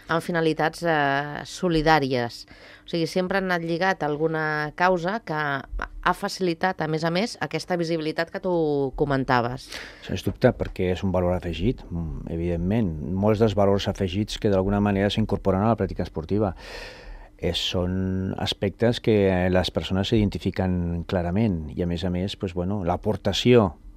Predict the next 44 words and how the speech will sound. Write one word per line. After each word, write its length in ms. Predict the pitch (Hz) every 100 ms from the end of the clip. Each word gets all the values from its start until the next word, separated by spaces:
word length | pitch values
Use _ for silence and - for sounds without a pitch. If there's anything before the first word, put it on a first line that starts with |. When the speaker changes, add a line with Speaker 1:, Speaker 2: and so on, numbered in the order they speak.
| - - _
Speaker 2:
perquè 180 | 85 90
no 80 | 90
oblidem 300 | 95 95 98
que 100 | 92
moltes 240 | 90 95
vegades 260 | 98 101 95
aquest 240 | 98 -
tipus 240 | 110 107 104
d'activitats 400 | 98 104 101 104
esportives, 720 | - 104 95 117 107 98 - - - - - - -
pues, 140 | 95
requereixen 420 | - 101 101 110
d'una 160 | 101 98
inscripció 640 | 95 87 - 120 143 175
i 100 | 170
a 60 | 95
vegades 300 | 92 98 113
hi 40 |
ha 40 | 104
algunes 300 | 98 101 -
que 80 | 101
no 100 | 98
són, 400 | - 95 98 95
inclús, 460 | 92 98 98 95 92
eh, 120 | 71
no 100 | 95
són 140 | 95
econòmiques. 680 | 87 90 139 147 - 80 - - - - - - - - -
Eh, 760 | 92 87 87 87 87 85 85
si 400 | 82 - 104 95
tenen, 320 | 85 107 101 104
a 60 |
més 220 | 101 101 98
a 40 |
més, 180 | 95 90
un 80 | 95
transfons, 680 | 95 92 - 98 92 90 -
eh, 280 | 92 92 98
de 80 | 98
tipus 280 | 95 98 95
social, 500 | 92 - 98 95 110
pues, 180 | 110 95
d'alguna 220 | 90 90 95
manera 500 | 92 90 98 127